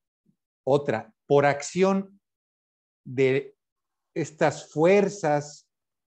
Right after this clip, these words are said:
eh, que, eh, envuelven al sistema venoso profundo generadas por la musculatura, hay una acción de bombeo ejercida particularmente por la musculatura.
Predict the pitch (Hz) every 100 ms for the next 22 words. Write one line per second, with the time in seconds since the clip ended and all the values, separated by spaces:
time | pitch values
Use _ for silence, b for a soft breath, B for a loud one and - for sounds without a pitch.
0 | _ _ 131 123 123 123 - _ _ 120
1 | 120 113 - 117 113 110 110 110 110 117
2 | 120 117 147 170 175 147 143 131 131 -
3 | 110 110 110 - - - 160 165 143 127
4 | 147 147 139 123 113 - 151 156 135 127
5 | 117 117 135 147 143 117 _ _ _ _
6 | 120 120 117 120 - 135 127 117 151 170
7 | 202 196 _ - 143 165 151 - 160 160
8 | 156 131 131 127 123 185 180 151 151 _
9 | _ _ 113 120 113 143 143 151 - 113
10 | - - - 127 143 151 147 151 151 151
11 | 190 202 202 _ _ _ _ - 170 185
12 | 156 127 117 - 113 107 - 131 113 -